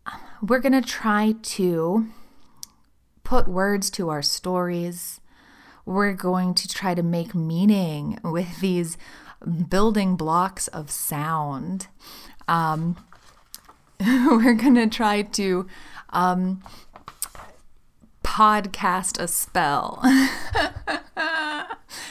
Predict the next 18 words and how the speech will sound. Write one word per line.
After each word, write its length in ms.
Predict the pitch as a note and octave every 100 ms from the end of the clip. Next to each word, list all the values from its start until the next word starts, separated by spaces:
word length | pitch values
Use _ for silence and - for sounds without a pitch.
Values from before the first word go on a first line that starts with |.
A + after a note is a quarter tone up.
| -
That's 220 | - F#3+
a 40 | F3+
pun 320 | F3 D#3+ D#3
that 140 | D#3
I, 280 | D3 C3+ C#3 -
I've, 380 | C3+ C#3 D#3 -
I've 180 | - D3
been 140 | D3+
hanging 320 | D#3 E3 D#3 D3
on 180 | D3+ E3
to 300 | D3+ B2+ C#3
for 420 | - D3 C#3 D3 - - - -
this 160 | D#3+
whole, 200 | - D#3
like, 200 | D#3 D3
forty-one 720 | - - - D#3+ D#3 D3+ D3+ D#3
minutes. 420 | D#3+ C#3 -
<laughs> 40 | -